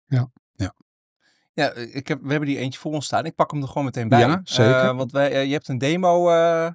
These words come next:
Speaker 3: unit meegenomen.
Speaker 2: Ja. Ja.
Speaker 3: Daarin, eh, zie je heel duidelijk. Dus, eh,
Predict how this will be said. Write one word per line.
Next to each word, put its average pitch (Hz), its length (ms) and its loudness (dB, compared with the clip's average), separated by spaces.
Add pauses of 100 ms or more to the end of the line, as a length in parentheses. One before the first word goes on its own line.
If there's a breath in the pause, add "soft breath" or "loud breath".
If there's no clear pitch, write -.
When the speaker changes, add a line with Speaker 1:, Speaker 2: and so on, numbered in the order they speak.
Speaker 3:
unit 165 360 -4
meegenomen. 156 560 0
Speaker 2:
Ja. 269 160 2 (340)
Ja. 107 120 0
Speaker 3:
Daarin, 139 340 4
eh, 131 120 2
zie 139 200 -2
je 147 80 2
heel 147 180 2
duidelijk. 131 360 0
Dus, - 100 -8
eh, 156 60 -6